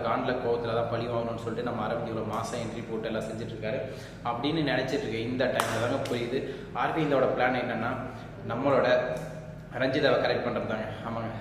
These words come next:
ரஞ்சிதாவை கரெக்ட் பண்ணி கல்யாணம் பண்றதா நம்மளோட அரவிந்தோட முக்கியமான நோக்கம், ஒரு குறிக்கோளா போயிட்டு இருக்கு. So அதுக்காக தான் ட்ரை பண்ணிட்டு இருக்காரு. நம்ம சும்மா சொல்லக்கூடாதுங்க. ஏன்னா ரஞ்சிதா வந்து மயக்கம் போட்டு விழுந்துடுறாங்க பார்த்தீங்களா?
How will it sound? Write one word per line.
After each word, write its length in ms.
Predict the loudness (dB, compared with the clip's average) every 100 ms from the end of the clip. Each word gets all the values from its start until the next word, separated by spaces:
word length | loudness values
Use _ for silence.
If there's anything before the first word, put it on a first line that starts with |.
| -4
ரஞ்சிதாவை 380 | -2 2 4 4 4
கரெக்ட் 220 | 2 0
பண்ணி 160 | -4 -4 -2
கல்யாணம் 280 | 0 0 -2
பண்றதா 280 | -2 0 0
நம்மளோட 280 | 0 0 2
அரவிந்தோட 340 | 2 2 0 0 -2
முக்கியமான 460 | -2 -2 0 -2 -2
நோக்கம், 280 | -2 -2 -2
ஒரு 100 | 0
குறிக்கோளா 340 | -2 2 2 2
போயிட்டு 200 | 2 0
இருக்கு. 160 | -4 -6 -10 -12 -14 -8
So 60 | -2 -2
அதுக்காக 320 | 0 4 4 4
தான் 100 | 2
ட்ரை 120 | 0 0
பண்ணிட்டு 240 | 0 0 0
இருக்காரு. 300 | 2 2 2 -2 -4 -6
நம்ம 200 | -4 -4 0
சும்மா 160 | 2 2
சொல்லக்கூடாதுங்க. 480 | 2 0 0 -2 -2 -2 0
ஏன்னா 160 | -2 -2 -6 -10 -12 -14 -8 -6
ரஞ்சிதா 340 | -2 0 2 0
வந்து 140 | 0 -2 -2
மயக்கம் 280 | -2 -2 0
போட்டு 200 | 0 0
விழுந்துடுறாங்க 420 | 0 0 0 -2
பார்த்தீங்களா? 320 | -2 -2 -2